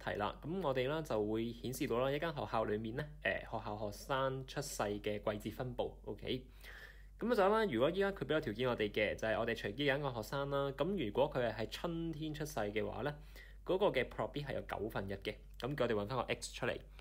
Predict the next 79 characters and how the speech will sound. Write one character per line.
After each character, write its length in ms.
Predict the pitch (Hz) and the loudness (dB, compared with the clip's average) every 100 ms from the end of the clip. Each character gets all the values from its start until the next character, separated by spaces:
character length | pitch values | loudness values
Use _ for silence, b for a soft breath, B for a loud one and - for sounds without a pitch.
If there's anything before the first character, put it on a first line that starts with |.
| B B B B | B B B B
噉 120 | 143 | 4
都 100 | 202 | 8
唔 80 | 233 | 8
難 180 | 117 101 | 8 6
啦， 60 | 160 | 6
因 60 | |
為 40 | 208 | 6
我 100 | 180 | 6
哋 80 | 143 | 6
知 100 | 190 | 6
道 60 | |
一 20 | |
個 80 | 185 | 6
圓 300 | 139 113 98 | 4 4 2
形 180 | 98 98 | 0 -2
圖 220 | 98 104 | -2 0
嚟 100 | 101 | 0
講 200 | 101 117 | 2 4
嘅 120 | 165 | 6
話 100 | 143 | 6
呢， 100 | 151 165 | 6 2
其 120 | 104 | 0
實 120 | 117 | 2
你 100 | 110 | 2
個 100 | 113 | 2
度 220 | 107 104 | 4 2
數 160 | 101 117 | 4 2
係 140 | 113 | 2
三 220 | 104 139 127 | 2 2 2
百 60 | |
六 60 | 101 | 0
十 120 | 104 | 0
度 220 | - 101 | -2 -2
嚟 60 | 92 | -2
㗎 80 | 107 | -2
嘛。 140 | 110 - - - - - - - - - | -2 -4 -16 -20 -20 -20 -20 -20 -18 -4
係 120 | 120 | 0
啦， 120 | 98 - B B B B | 0 -2 B B B B
噉 140 | 160 | 4
你 80 | 196 | 6
九 240 | 196 101 151 | 6 4 4
分 200 | 151 139 | 2 2
一 40 | |
嘅 200 | 147 123 | 4 6
話 160 | 107 110 | 6 6
啦， 100 | 127 | 4
噉 160 | 117 | 2
就 100 | 123 | -2
計 160 | 107 98 | 0 0
到 100 | 98 | -2
係 280 | 101 107 104 | -2 -2 -2
呢 100 | 110 | -2
個 140 | 107 | -2
數 160 | 98 - | -2 -2
啦， 140 | - - | -4 -4
係 60 | 107 | -6
啦， 80 | - | -4
X 180 | 120 - | -4 -2
就 60 | |
等 120 | 104 110 | -2 0
於 100 | 101 | 0
呢 80 | |
個 100 | 113 | 0
數 160 | 110 110 | 0 0
啦， 180 | 120 117 | 0 -2
係 40 | - | -4
啦， 100 | - | -4
噉 120 | - | -4
所 140 | 147 180 | 0 2
以 40 | |
佢 80 | 156 | 0
就 100 | - | -2
等 140 | 117 | -2
於 60 | 120 | -4
返， 400 | - 123 120 127 - B B B B - | -2 0 0 -2 -8 B B B B 0
呃， 340 | 117 95 85 - | 4 4 2 0
四 240 | - 104 | 0 0
十 100 | 104 | 0
啦， 180 | 101 | -4